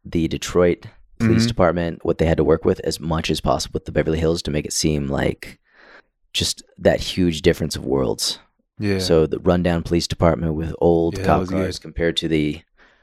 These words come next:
Speaker 1: fresh police department
Speaker 2: Mm-hmm.
Speaker 1: with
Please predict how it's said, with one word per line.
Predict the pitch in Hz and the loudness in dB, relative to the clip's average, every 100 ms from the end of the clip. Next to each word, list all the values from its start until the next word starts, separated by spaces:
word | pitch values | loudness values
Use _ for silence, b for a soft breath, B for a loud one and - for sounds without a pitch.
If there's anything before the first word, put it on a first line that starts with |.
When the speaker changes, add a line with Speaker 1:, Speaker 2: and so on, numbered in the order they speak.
| b b _ _ | b b _ _
Speaker 1:
fresh | - - 98 - - | -4 2 2 0 -6
police | 82 76 | -4 -2
department | - - - 73 69 _ _ _ _ 123 | -2 -2 -2 -2 -6 _ _ _ _ -2
Speaker 2:
Mm-hmm. | 117 113 113 120 120 | 0 2 0 -2 -2
Speaker 1:
with | 85 78 - | 0 0 -2